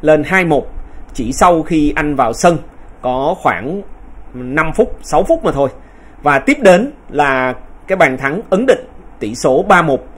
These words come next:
trong cái thời điểm mà các cầu thủ U hai mươi ba Kuwait họ cũng đã xuống sức và họ không thể tạo ra được các cái tình huống sóng gió như là trong hiệp một trước khung thành của thủ môn Quang Văn Chuẩn nữa. Phải nói là ngày hôm nay thì, à,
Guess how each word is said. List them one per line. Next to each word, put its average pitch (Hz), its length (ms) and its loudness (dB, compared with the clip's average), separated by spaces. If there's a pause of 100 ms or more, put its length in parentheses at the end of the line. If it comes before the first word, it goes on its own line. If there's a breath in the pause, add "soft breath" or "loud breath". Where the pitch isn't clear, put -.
(120)
trong 190 180 4
cái 196 120 -2
thời 143 160 2
điểm 123 280 -4
mà 160 180 0
các - 220 -2
cầu 120 120 0
thủ 117 400 -6
U 156 140 0
hai 147 140 -4
mươi 135 140 -2
ba 135 160 0 (220)
Kuwait 147 220 2 (380 loud breath)
họ 131 140 -2
cũng 131 240 -8
đã 151 240 2
xuống 196 220 -2
sức 320 180 0 (380 soft breath)
và 143 120 4
họ 160 100 -4
không 226 260 2
thể 135 160 0
tạo 165 260 2
ra 151 120 6
được - 220 0
các 220 160 2
cái 240 80 -4
tình 135 220 -2
huống 139 180 -4
sóng 208 240 0
gió 185 240 6 (260 loud breath)
như 170 100 -2
là 135 100 2
trong 160 200 0
hiệp 147 200 -4
một 135 360 -2
trước 254 160 -4
khung 180 160 -2
thành 131 220 -2
của 113 120 -4
thủ 120 140 -8
môn 156 240 0
Quang 147 220 0
Văn 139 180 -6
Chuẩn 110 220 -8
nữa. 104 100 -10 (800 soft breath)
Phải 131 100 -2
nói 143 180 0
là 185 120 2
ngày 127 180 -4
hôm 151 200 -2
nay 160 220 2
thì, 139 220 0
à, 117 200 0